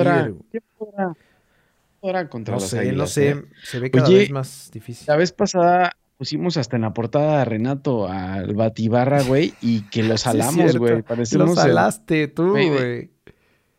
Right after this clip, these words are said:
Speaker 1: Se saló y se fue cuatro meses, eh, lesionado,
Speaker 2: No,
Speaker 1: güey,
Speaker 2: ¿no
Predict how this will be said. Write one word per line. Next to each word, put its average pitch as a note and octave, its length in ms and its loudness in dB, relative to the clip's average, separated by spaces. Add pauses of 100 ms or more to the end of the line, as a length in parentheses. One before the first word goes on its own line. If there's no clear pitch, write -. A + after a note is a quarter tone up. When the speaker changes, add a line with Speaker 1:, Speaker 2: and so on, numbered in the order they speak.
(360)
Speaker 1:
Se C3+ 220 -12
saló C#3+ 520 0
y G3+ 120 0
se D3 240 -2
fue D#3+ 720 0
cuatro E3 320 -4
meses, D#3 760 -4
eh, A#2 380 -4
lesionado, A#2+ 680 -2
Speaker 2:
No, C3+ 80 -2
Speaker 1:
güey, A2 380 0
Speaker 2:
¿no G#2+ 60 0